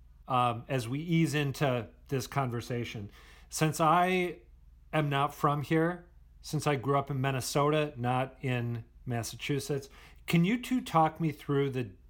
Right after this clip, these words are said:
differences between your respective Boston accents?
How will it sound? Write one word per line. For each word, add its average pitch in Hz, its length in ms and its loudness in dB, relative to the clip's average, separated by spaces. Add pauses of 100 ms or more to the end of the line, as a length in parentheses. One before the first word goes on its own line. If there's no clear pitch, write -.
differences 147 800 0
between 131 680 -4
your 123 280 -2
respective 127 640 -4
Boston 117 440 -2
accents? 123 720 -4